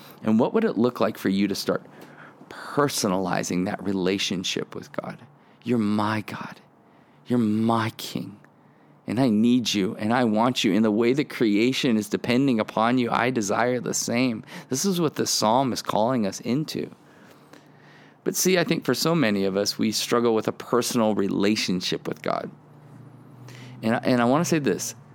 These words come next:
and therefore it impacts what we worship and how we worship. Right? For many of us, we have this way in which we communicate to God that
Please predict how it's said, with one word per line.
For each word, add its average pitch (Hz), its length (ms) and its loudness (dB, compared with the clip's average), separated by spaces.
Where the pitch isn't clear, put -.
and 123 220 2
therefore 143 640 2
it - 240 2
impacts 127 720 0
what 107 360 0
we 151 160 4
worship 120 600 2
and 101 140 -2
how 120 320 2
we 104 160 4
worship. - 460 -6
Right? 127 160 2
For 123 120 2
many 131 320 6
of 147 160 2
us, 123 240 2
we 113 140 4
have 120 400 2
this 120 240 2
way 117 240 4
in 113 100 4
which 113 180 0
we 110 100 2
communicate 113 640 2
to 117 100 2
God 113 460 2
that 107 200 2